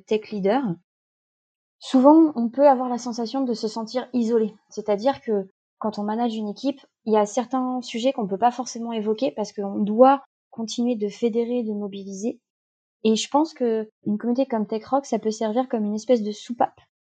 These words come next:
Ça peut aussi servir comme, euh, « OK, en fait, euh,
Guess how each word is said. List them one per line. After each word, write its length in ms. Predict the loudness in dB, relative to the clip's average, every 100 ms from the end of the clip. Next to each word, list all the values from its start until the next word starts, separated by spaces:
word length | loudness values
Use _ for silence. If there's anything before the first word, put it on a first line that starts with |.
| _ -4
Ça 80 | -4
peut 140 | -2
aussi 180 | -6 -8
servir 500 | -4 -4 -2 -2 -2
comme, 240 | -6 -4
euh, « 160 | -4 -6 -8 _ -6
OK, 160 | -4 -4 -6 -10
en 100 | -10
fait, 300 | -6 -8 -4
euh, 140 | -6